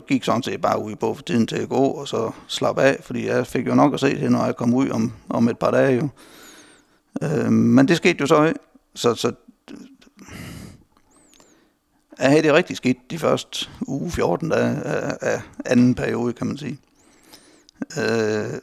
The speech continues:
og, og der begyndte jeg godt nok at råbe højt efter advokaten, når, når jeg havde telefonsamtaler med ham. Men altså, han var jo lidt nem at komme i kontakt med,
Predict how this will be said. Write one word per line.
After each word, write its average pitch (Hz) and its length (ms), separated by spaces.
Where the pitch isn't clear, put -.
og, 113 320
og - 200
der 135 120
begyndte 156 340
jeg 127 40
godt 143 160
nok 143 220
at 117 100
råbe 113 220
højt 143 200
efter 120 240
advokaten, 117 600
når, 117 400
når 113 220
jeg 113 100
havde 120 180
telefonsamtaler 127 840
med 131 180
ham. 123 120
Men 113 260
altså, 123 200
han 139 240
var 135 80
jo 147 120
lidt - 160
nem 156 160
at 120 80
komme 120 140
i 117 40
kontakt - 380
med, 123 140